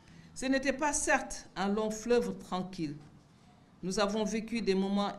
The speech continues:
exaltants au service de notre pays.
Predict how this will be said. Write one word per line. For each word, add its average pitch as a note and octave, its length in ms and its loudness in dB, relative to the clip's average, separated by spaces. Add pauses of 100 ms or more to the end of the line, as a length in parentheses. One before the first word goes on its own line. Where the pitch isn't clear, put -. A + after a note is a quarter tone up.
exaltants G3 840 -2
au E3 80 -4
service F3+ 500 -4
de E3 80 -2
notre D#3+ 320 -6
pays. D#3+ 500 -6